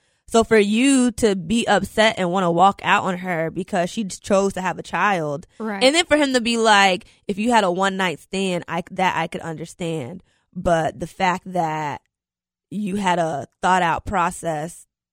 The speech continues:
Speaker 1: like, what? You sound, to me, I was like, "You sound crazy and you sound selfish
Speaker 2: Yeah.
Speaker 1: and you're being a little bitch." Which I, eventually he realizes 'cause he comes back around, but that's neither here nor there.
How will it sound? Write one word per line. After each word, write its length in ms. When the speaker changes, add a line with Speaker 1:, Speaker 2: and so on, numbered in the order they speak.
Speaker 1:
like, 360
what? 320
You 160
sound, 340
to 100
me, 280
I 160
was 160
like, 200
"You 80
sound 240
crazy 400
and 160
you 80
sound 240
selfish 600
Speaker 2:
Yeah. 240
Speaker 1:
and 100
you're 140
being 220
a 80
little 160
bitch." 480
Which 260
I, 140
eventually 500
he 100
realizes 640
'cause 160
he 80
comes 220
back 220
around, 300
but 260
that's 200
neither 180
here 160
nor 140
there. 260